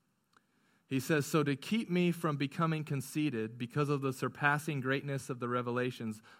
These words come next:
a thorn was given me in the flesh, a messenger of Satan to harass me, to keep me from becoming conceited.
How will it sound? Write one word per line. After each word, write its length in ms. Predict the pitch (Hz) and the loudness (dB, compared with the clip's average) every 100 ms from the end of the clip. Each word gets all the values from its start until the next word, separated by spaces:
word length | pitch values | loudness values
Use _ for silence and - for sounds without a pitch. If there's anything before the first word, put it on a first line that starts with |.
| - | -4
a 100 | 127 | -4
thorn 480 | - 151 170 180 165 | -2 2 4 4 4
was 160 | 143 | 0
given 380 | 135 156 147 135 | 0 0 0 -2
me 160 | 123 117 | -2 -2
in 100 | 113 | -4
the 80 | |
flesh, 560 | 110 120 110 110 - - _ _ _ _ _ _ - | -4 -4 -4 -6 -12 -20 _ _ _ _ _ _ -4
a 80 | 127 | 2
messenger 580 | 135 175 185 175 165 156 | 6 6 6 4 6 4
of 140 | 135 | 2
Satan 440 | - 151 139 127 113 | 2 2 2 -2 -2
to 160 | 131 | -2
harass 520 | 117 117 120 131 - | 2 2 2 0 -4
me, 220 | 113 98 92 _ _ _ _ | -6 -6 -8 _ _ _ _
to 100 | - | -10
keep 320 | 120 - 196 151 | -8 -2 -2 0
me 140 | 147 | -4
from 260 | 131 139 127 | -2 -4 -2
becoming 480 | 123 143 139 135 | -4 -4 -4 -4
conceited. 640 | 127 120 - - 123 101 | -4 -6 -6 -6 -6 -6